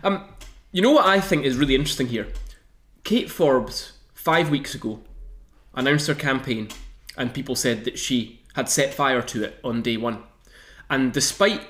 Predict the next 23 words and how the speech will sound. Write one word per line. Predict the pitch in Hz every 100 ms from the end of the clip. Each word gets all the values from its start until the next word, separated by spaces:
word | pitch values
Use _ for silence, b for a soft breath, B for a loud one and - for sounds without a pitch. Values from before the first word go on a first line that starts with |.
| -
all | 180 180
that, | 156 120 131 - -
despite | 139 - - 160 156 - -
the | 160 156 151 139 139
social, | - 151 147 143 127 - -
uh, | 131 120 117 113 90 -
you | 143 131
know, |
the | 117
social | 117 156 151
conservatism | 143 143 147 139 127 - 127 127 123 123
and | 139 123 123 110
the | 117 113 107 B B B
controversy | - 120 - 143 170 165 143
around | 123 117 120 120
that | 117 113
and | 127
the | 120
massive | 120 147 196 - 139 110
backlash | 139 160 - 127 113 -
from | - 131 120
her | 123
colleagues | - 143 143 117 113 - -